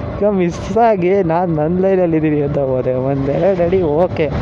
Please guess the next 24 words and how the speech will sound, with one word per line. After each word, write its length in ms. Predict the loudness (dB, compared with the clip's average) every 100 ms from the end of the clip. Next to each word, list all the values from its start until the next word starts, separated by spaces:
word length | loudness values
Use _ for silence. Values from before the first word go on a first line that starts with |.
| -4 -4 -4 -4 0
ಇಲ್ಲಿ 300 | 2 2 4
ನೋಡು 240 | 4 6
ಗುರು, 180 | 4 4
ಕೆ 100 | 4
ಎಸ್ 260 | 4 4
ಆರ್ 160 | 4 2
ಟಿ 100 | 2
ಸಿ 140 | 0
ಬಸ್ಸು. 440 | 2 2 2 0 -4 -4 -4 -4 -4 -4 -4 -6 -6 -8 -6 -2
ಇನ್ನೊಂಚೂರು 440 | 2 2 2 0 2
ಈ 140 | 0
ಕಡೆ 220 | 2 2
ಬಂದ್ಬಿಟ್ರೆ 720 | 2 2 0 0 0 0 0
ಬೆಸ್ಟ್ 280 | -2 -2 0
ಆಗೋದು. 540 | 0 0 -2 -4 -4 -4 -4 -4 -4 -2 -2
ನಿಧಾನಕ್ಕೆ 680 | 0 2 2 2 0 0
ಬನ್ನಿ 280 | 0 0 0
ಅಣ್ಣ. 140 | 0 0 0 0 -2 -2 -2 0
ಏನು 880 | 0 2 2 0 0 -2 -4 -6 -6 -4
ಪಾಂಡವಪುರ 500 | -2 -2 0 0 2 2
to 280 | 2 0 0
ಮೈಸೂರು, 600 | -2 -2 -2 0 0 0 -6 -6 -8 -8 -8 -8 -8 -4
ಶಿವಮೊಗ್ಗದಿಂದ. 640 | -2 0 0 0 -2 0 -2 -2 -6 -6 -6 -6 -6 -6 -6 -4
ಆ, 240 | -2 -2